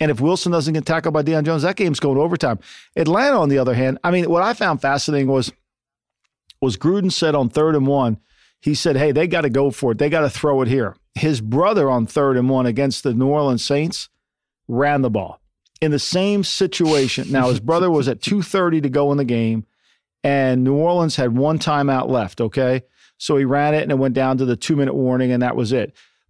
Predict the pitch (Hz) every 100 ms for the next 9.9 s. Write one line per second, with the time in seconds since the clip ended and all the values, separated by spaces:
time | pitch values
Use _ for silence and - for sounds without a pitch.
0 | - 147 - 143 190 180 139 151 - 127
1 | 135 - 156 175 151 160 123 127 156 113
2 | 143 160 160 - 160 147 127 113 104 147
3 | 160 175 190 180 151 143 135 123 107 -
4 | 190 185 170 160 156 - 120 113 117 160
5 | 170 175 - - _ _ - 123 117 127
6 | 151 - 131 131 123 117 143 156 170 160
7 | 147 147 143 143 - _ _ _ - 151
8 | 135 131 143 180 180 156 120 123 175 -
9 | - 147 131 120 113 131 120 117 113